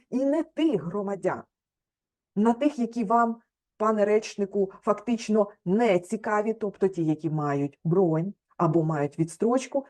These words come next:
і на тих, які вам цікаві. В законі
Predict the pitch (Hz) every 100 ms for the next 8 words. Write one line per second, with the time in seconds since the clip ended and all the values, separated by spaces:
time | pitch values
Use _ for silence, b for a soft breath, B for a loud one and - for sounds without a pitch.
0 | b 233 180 156 - 254 320 - _ -
1 | 196 180 170 180 147 143 143 165 170 170
2 | 156 131 156 _ _ _ _ _ _ _
3 | _ _ _ - 175 226 226 226 226 214
4 | 220 277